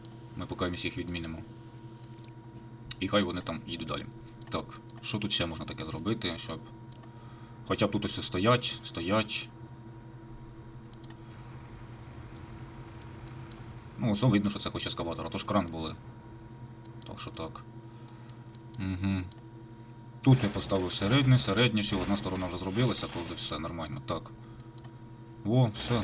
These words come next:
техніка пішла тепер сюди. Це вже мені не горить, все, мені ось сюди оце хотілося пробитись, я його пробився, все. О, і отут уже ось дорогу, дорогу відбудували, да? Ну, цей хай кусочок ще тут побуде.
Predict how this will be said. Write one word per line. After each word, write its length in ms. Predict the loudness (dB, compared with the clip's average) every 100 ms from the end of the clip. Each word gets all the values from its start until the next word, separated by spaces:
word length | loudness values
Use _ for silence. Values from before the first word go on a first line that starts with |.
| 4
техніка 360 | 6 6 4 0
пішла 260 | 0 0
тепер 380 | 0 0 -2 -2
сюди. 240 | -6 -6 -8 -10 -8 -6 -6 -6 -8 -8 -10 -12 -12 -4
Це 100 | 2
вже 200 | 4 4
мені 180 | 2 0
не 100 | 0
горить, 260 | -2 -4 -6
все, 160 | -4
мені 200 | 0 2
ось 120 | 2 0
сюди 160 | -2
оце 160 | -2 -4
хотілося 440 | -2 0 0 -2
пробитись, 460 | -6 -4 -4 -2 0
я 100 | 0
його 280 | 0 -4 -6 -8
пробився, 440 | -6 -6 -8 -8
все. 260 | -8 -6 -6 -8 -14 -14 -14 -14 -14 -14 -14 -14 -14 -14 -14 -14 -14 -14 -6 0
О, 200 | 2 4
і 100 | 4
отут 240 | 4 0
уже 120 | -2
ось 120 | -2 -2
дорогу, 340 | -4 -4 -6
дорогу 240 | -6 -6 -6
відбудували, 540 | -8 -6 -6 -6 -4
да? 140 | -4 0
Ну, 120 | 0
цей 100 | 0
хай 100 | -2
кусочок 340 | -4 -6 -6 -6
ще 100 | -6
тут 260 | -6 -6
побуде. 420 | -4 0 2 2